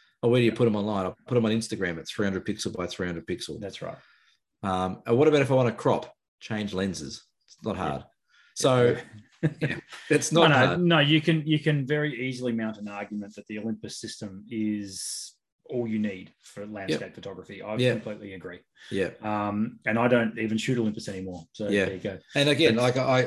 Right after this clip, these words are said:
Speaker 1: I've got other brands, but I just use, I, I just religiously use this. I literally use one lens all, the whole time. But
Speaker 2: Yeah.
Speaker 1: we did some bird photography, had some little finches flying past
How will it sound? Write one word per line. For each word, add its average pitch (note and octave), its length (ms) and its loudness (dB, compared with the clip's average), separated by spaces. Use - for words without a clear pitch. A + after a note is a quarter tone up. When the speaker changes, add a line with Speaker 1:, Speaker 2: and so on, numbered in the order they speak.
Speaker 1:
I've B2 120 0
got A#2+ 120 4
other A2+ 180 2
brands, G2+ 360 -2
but G#2 260 -2
I A#2 140 2
just B2 300 0
use, A#2+ 200 4
I, A#2+ 120 2
I G#2 40 0
just A2 280 -6
religiously A#2 520 0
use G#2+ 300 2
this. G#2 160 -6
I B2 100 -2
literally B2 340 -2
use G#2 280 -2
one G#2 220 -4
lens F#2 300 -4
all, F#2 240 -4
the - 60 -8
whole F2 220 -4
time. F2 360 -8
But F2+ 240 -4
Speaker 2:
Yeah. D#2 160 -8
Speaker 1:
we C#3+ 60 4
did C#3 140 2
some B2+ 140 2
bird C#3+ 220 6
photography, E3 400 0
had A2+ 100 4
some G#2 180 -6
little G#2+ 180 -2
finches C3+ 380 -4
flying B2 300 0
past B2 300 0